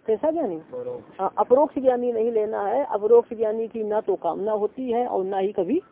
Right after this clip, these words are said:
Speaker 1: दुख होता है। जो परोक्ष ज्ञानी है, शास्त्रजन्य ज्ञान जिसका है और जो आत्म साक्षात्कार के लिए प्रयास कर रहा है,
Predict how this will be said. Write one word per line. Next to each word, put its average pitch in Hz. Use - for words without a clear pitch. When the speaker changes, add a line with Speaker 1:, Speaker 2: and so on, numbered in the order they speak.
Speaker 1:
दुख 214
होता 160
है। 196
जो 208
परोक्ष 226
ज्ञानी 208
है, 208
शास्त्रजन्य 220
ज्ञान 202
जिसका 170
है 320
और 277
जो 208
आत्म 185
साक्षात्कार 196
के 190
लिए 190
प्रयास 175
कर 185
रहा 156
है, 170